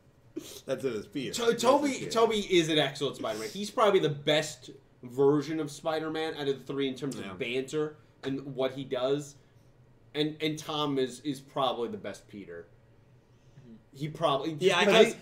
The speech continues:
Speaker 3: Because he's
Speaker 2: because
Speaker 3: actually
Speaker 2: Andrew
Speaker 3: a
Speaker 2: is,
Speaker 3: kid.
Speaker 2: Andrew's way too shy. That's
Speaker 3: Yeah.
Speaker 2: not Peter Parker. And Toby is, he gets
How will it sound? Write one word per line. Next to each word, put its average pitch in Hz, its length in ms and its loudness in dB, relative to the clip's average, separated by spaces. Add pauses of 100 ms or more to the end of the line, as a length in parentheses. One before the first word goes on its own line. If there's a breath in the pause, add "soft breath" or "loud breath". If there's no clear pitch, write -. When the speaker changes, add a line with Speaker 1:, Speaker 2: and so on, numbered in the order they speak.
(120)
Speaker 3:
Because 254 240 0
he's 208 100 8
Speaker 2:
because 220 180 8
Speaker 3:
actually 233 200 8
Speaker 2:
Andrew 226 220 6
Speaker 3:
a 233 140 6
Speaker 2:
is, 190 60 10
Speaker 3:
kid. 170 200 4
Speaker 2:
Andrew's 208 440 4
way 160 580 -2
too 165 640 -6
shy. 151 600 -2
That's 135 200 -4
Speaker 3:
Yeah. 131 60 -6
Speaker 2:
not 131 280 -6
Peter 156 160 -8
Parker. 180 540 -6 (320 soft breath)
And 147 480 -2 (120)
Toby 185 480 0
is, 139 380 -6 (680)
he - 300 -10
gets - 480 -2